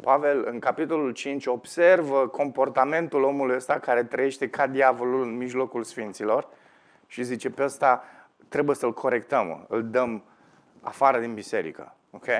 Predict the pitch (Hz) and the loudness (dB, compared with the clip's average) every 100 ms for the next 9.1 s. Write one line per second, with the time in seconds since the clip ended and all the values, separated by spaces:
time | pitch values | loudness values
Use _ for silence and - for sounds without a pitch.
0 | 170 - _ _ _ - - _ _ _ | -4 -14 _ _ _ -20 -20 _ _ _
1 | - 156 156 175 185 - 254 254 226 226 | 0 4 4 4 2 2 0 2 2 2
2 | 254 285 269 220 - 359 - 147 151 147 | 2 2 0 -2 0 0 0 0 0 0
3 | 170 185 185 185 165 151 151 190 156 131 | 2 4 4 6 4 4 2 2 2 2
4 | 135 170 131 - 135 160 143 - 131 120 | 4 4 2 -4 -2 -2 -2 -2 0 0
5 | 156 156 156 180 147 135 175 - 139 127 | 0 0 0 0 0 2 0 4 4 4
6 | 180 240 185 220 202 - 220 - 151 - | 0 -2 -4 -2 -2 2 0 0 -8 -6
7 | 175 185 156 151 - 147 139 110 156 156 | -6 -6 -8 -8 -8 -4 -2 0 0 0
8 | 180 185 175 175 185 175 175 180 180 170 | 0 2 0 2 0 0 -2 -2 0 0